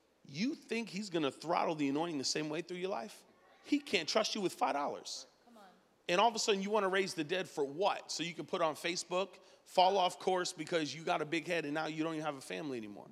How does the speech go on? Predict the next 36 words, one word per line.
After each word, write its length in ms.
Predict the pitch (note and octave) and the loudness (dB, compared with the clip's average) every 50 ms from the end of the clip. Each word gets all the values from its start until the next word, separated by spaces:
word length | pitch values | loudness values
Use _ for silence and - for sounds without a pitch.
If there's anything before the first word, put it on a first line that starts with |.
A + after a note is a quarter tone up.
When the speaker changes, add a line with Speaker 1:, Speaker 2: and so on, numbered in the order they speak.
| - - - - - - - - - - - _ - | -20 -20 -20 -20 -20 -20 -20 -20 -20 -20 -20 _ -2
Speaker 1:
We 140 | E3 A#3 C#4 | 2 4 4
don't 160 | D#4 D#4+ D4+ | 4 4 2
even 160 | C4+ B3+ A#3 | 4 2 2
understand 400 | A3+ G#3+ G3+ - G3+ G3+ F3+ - | 2 2 0 0 0 0 -2 0
process. 680 | - B2+ G#2+ G2 - - F#2+ - - - - - - - _ _ _ _ _ _ _ _ _ _ _ _ - | 0 0 0 0 0 -4 -6 -8 -6 -6 -6 -6 -6 -8 _ _ _ _ _ _ _ _ _ _ _ _ 2
And 160 | D#3 F3+ F#3 F#3 | 2 2 2 4
if 160 | - F3+ D3+ | 2 0 2
we're 180 | E3 B3+ D#4+ F#4+ | 2 0 0 2
gonna 200 | - - F3 D#3 | 2 2 4 4
lead, 580 | C#3+ C#3 D3 G3 A#3 G#3+ E3+ D3 C3+ C3+ C3+ - - - _ _ _ _ _ _ _ _ _ - - _ - - | 4 4 2 2 2 0 -2 -2 -4 -6 -8 -12 -20 -20 _ _ _ _ _ _ _ _ _ -20 -20 _ -12 -6
God 260 | - B3+ D4 F4+ F4+ F4+ | -2 -2 0 0 0 0
is 140 | A#3+ - | 0 4
looking 320 | E3 F#3+ G#3 G3+ F#3 F3 D#3 | 4 4 4 4 2 0 0
for 180 | - - D3 | 2 2 4
leaders 440 | C3+ C#3 D#3+ F#3 F3 C#3+ C3+ B2+ A#2 | 4 4 4 2 2 -2 -2 0 2
that'll 180 | D3 C3+ C3 C3 | 2 2 2 2
be 100 | C3 A#2 | -2 -4
poor 300 | - - - D3+ D3 D3 | -6 -4 -4 -2 -2 -2
in 80 | C3+ | -2
spirit 460 | B2+ - - - D#3 D3 C#3 B2+ A2+ - | -2 -4 -2 -2 -2 0 0 0 -2 -4
because 280 | B2+ - D#3 C#3 - | -6 -2 -2 -2 -2
he 140 | - - G3+ | -2 -4 -2
said 320 | - - G3 F3 D#3 D3 - - - - - - - - - - | -2 0 0 0 0 -2 -4 -10 -20 -20 -20 -20 -16 -16 -8 -2
their 220 | C3+ D#3+ E3+ F3 E3+ | 2 4 4 4 4
reward 680 | D#3 D#3 D3 C#3 C3 C3+ D3 D#3 F3+ G#3+ A3+ A#3+ F#3+ | 4 2 0 2 0 2 2 4 6 4 4 2 2
would 220 | E3 D#3+ D3 D3+ C3 | 2 2 2 2 0
be, 160 | E3+ F3 E3 | -2 -2 0
we're 160 | D3 D3+ F#3+ | 2 2 0
gonna 120 | B3+ C4 - | 0 0 0
talk 220 | - A#3+ C4+ C#4 | 0 0 0 0
about 240 | D4 D3 B2+ A#2 A2 | 2 2 2 2 2
it 60 | G#2 | 0
for 140 | - - B2+ | -2 -2 -2
a 20 | |
little 200 | B2 A#2+ A2+ A2 | -2 -2 -2 0
while, 260 | G#2+ G#2+ G2 D2+ - | 0 -2 -2 -2 -6